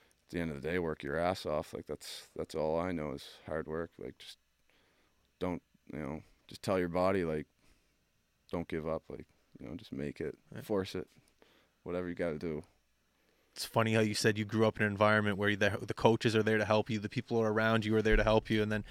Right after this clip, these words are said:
Speaker 2: you look at your career right now, it's the exact same thing. Everyone around
Speaker 1: Yeah.
Speaker 2: you's there to help you. You said
Speaker 1: Yeah.
Speaker 2: Michigan was unreal.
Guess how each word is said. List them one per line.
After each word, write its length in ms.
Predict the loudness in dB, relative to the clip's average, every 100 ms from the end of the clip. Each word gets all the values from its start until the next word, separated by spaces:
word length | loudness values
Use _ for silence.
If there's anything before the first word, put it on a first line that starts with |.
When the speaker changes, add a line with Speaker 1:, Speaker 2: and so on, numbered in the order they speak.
| -12 -4
Speaker 2:
you 80 | -2
look 120 | -2
at 80 | -4
your 120 | -4
career 340 | -2 4 4
right 100 | 4
now, 280 | 4 4 4
it's 160 | -2 -2
the 100 | -2
exact 360 | 2 2 2
same 140 | -2 -2
thing. 240 | -2 0
Everyone 260 | 2 2 2
around 260 | 2 2
Speaker 1:
Yeah. 60 | 0
Speaker 2:
you's 100 | 2
there 100 | 2
to 80 | 4
help 200 | 2 2
you. 60 | -2
You 80 |
said 160 | -2 0
Speaker 1:
Yeah. 60 | 2
Speaker 2:
Michigan 360 | 0 0 0
was 140 | 0 -2
unreal. 440 | -2 0 0 -2